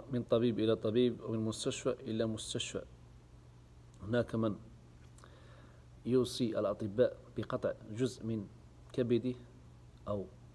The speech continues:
جزء من أمعائه أو رجله أو يده أو شيء من هذا القبيل، ولا يعلم المسكين أو المسكينة أن فقط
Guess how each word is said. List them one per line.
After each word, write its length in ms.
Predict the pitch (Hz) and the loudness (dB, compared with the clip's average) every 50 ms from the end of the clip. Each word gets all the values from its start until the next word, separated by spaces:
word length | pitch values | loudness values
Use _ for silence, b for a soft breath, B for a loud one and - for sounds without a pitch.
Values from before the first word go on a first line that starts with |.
| - - - 110 | -20 -16 -10 -8
جزء 220 | 120 110 - 110 | -6 -6 -4 -6
من 100 | 104 92 | -6 -6
أمعائه 480 | - 101 101 104 117 98 78 120 117 117 - - - - - - - - - - - - - | -6 -6 -4 -2 -2 -2 -2 -2 -4 -4 -8 -16 -20 -20 -20 -20 -20 -20 -20 -20 -16 -10 -6
أو 160 | 107 107 110 | -4 0 2
رجله 440 | 120 120 113 107 117 120 117 110 110 - - | 2 2 2 0 0 -2 -2 -2 -4 -8 -8
أو 100 | 98 101 | -6 -4
يده 320 | 110 117 113 120 131 127 127 - - - - - - - - - - - - - - - - B B B B B B B B B - - | -2 -2 0 -2 -2 -4 -4 -12 -20 -20 -20 -20 -20 -20 -20 -20 -20 -20 -20 -20 -20 -20 -20 B B B B B B B B B 4 6
أو 160 | 143 143 - - - | 6 6 6 0 -6
شيء 240 | - - 135 120 113 | -6 -2 -2 0 0
من 80 | 120 | 0
هذا 180 | 107 - 98 95 | 0 0 -2 -2
القبيل، 360 | 87 - - 87 78 78 - - - - B B B B B B B B B B B - | -4 -6 -8 -8 -6 -8 -8 -10 -12 -20 B B B B B B B B B B B 4
ولا 200 | 135 147 156 165 | 8 10 10 10
يعلم 280 | 208 208 147 131 - | 10 10 8 6 2
المسكين 680 | - 123 117 117 110 - - - - 135 123 113 107 - | 0 0 0 0 0 -2 -4 -2 0 2 2 2 0 -2
أو 180 | - 117 110 110 | -4 -2 -2 -2
المسكينة 560 | 107 107 107 - - - 147 127 110 107 101 - - - - - - - - - - - - | 0 -2 -4 -6 -6 -4 -2 -2 -2 -2 -4 -8 -14 -18 -20 -20 -20 -20 -20 -20 -18 -10 -6
أن 140 | 120 117 113 | -4 -4 -4
فقط 320 | - - - - - 127 | -2 -2 -4 -2 -2 -4